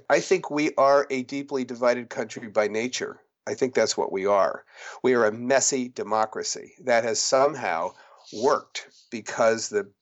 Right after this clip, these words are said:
founding fathers somehow built this machine that would accept this, and somehow it muddles forward. And I mean, even back in colonial times, you know, thirty percent of,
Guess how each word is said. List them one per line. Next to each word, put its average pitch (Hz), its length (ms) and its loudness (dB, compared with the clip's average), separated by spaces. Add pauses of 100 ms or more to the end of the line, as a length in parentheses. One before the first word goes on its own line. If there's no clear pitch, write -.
(240)
founding 120 360 0
fathers 117 420 2
somehow 123 460 0
built 117 360 -2
this - 280 -4
machine 117 580 -2
that 101 140 0
would 110 180 0
accept - 600 0
this, - 280 -2
and 101 140 -6
somehow 120 400 2
it 104 100 0
muddles 113 460 0
forward. 107 500 -2
And 95 120 -8
I - 20 -4
mean, 139 140 0
even 220 180 2
back 165 240 4
in 139 80 -6
colonial 139 400 -4
times, 98 300 -8
you 107 60 -6
know, 104 40 -8
thirty 151 280 -2
percent 117 440 -2
of, 104 140 -4